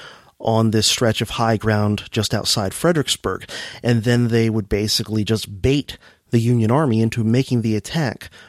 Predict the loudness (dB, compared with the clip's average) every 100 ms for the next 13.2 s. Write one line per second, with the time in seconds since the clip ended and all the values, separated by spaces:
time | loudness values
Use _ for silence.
0 | -20 -6 0 2 2 0 -2 0 2 2
1 | 0 0 2 0 0 0 0 -2 0 0
2 | 0 0 -2 -2 -4 -4 -4 -2 -2 -2
3 | 0 -2 -2 -6 -8 -4 2 2 0 -6
4 | -20 _ _ _ _ _ _ _ -4 -2
5 | 0 0 0 0 2 2 2 2 0 0
6 | 0 -2 -2 0 0 0 0 0 -2 -2
7 | -2 -6 -4 -2 -2 -2 -4 -2 0 0
8 | 0 -2 0 2 2 2 2 2 2 2
9 | 0 0 2 2 0 0 2 2 0 0
10 | 2 2 -2 0 -2 0 0 0 2 0
11 | 0 -2 -2 0 0 0 0 0 0 0
12 | 2 2 0 0 0 -2 -4 -4 -4 -4
13 | -4